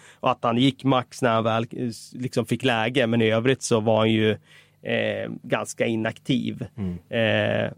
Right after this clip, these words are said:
Speaker 1: han gjorde väl det han kunde med tanke på att han hade ont i foten. Att, eh, ja, han, han, eh, gick all in när han väl var nära,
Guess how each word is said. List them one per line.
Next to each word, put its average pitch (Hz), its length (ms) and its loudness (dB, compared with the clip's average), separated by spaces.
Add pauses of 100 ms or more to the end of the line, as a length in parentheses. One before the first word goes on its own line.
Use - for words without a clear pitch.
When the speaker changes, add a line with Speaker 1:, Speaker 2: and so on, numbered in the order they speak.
(100)
Speaker 1:
han 139 160 0
gjorde 147 220 4
väl 139 100 4
det 131 80 4
han 120 140 0
kunde 127 460 2
med 117 140 2
tanke 113 240 -2
på 117 100 0
att 113 160 -2
han 110 360 -4
hade 110 500 -2
ont 113 240 -2
i 113 40 0
foten. 127 480 2
Att, - 260 -4
eh, 110 220 -2 (100)
ja, 110 220 -2 (320)
han, 113 500 -2 (600)
han, 110 300 2
eh, 107 280 2
gick 135 180 2
all 135 260 6
in 127 200 4
när 113 80 4
han 110 140 4
väl 110 240 2
var 107 220 0
nära, 110 460 2